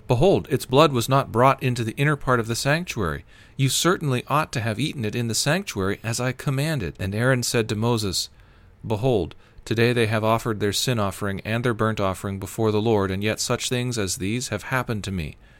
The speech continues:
If I had eaten the sin offering today, would the Lord have approved?"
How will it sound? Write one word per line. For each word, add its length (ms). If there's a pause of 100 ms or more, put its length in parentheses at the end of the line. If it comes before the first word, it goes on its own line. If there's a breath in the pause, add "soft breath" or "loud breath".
(640 soft breath)
If 140
I 140
had 120
eaten 200
the 80
sin 240
offering 360
today, 440 (180 soft breath)
would 140
the 80
Lord 260
have 160
approved?" 600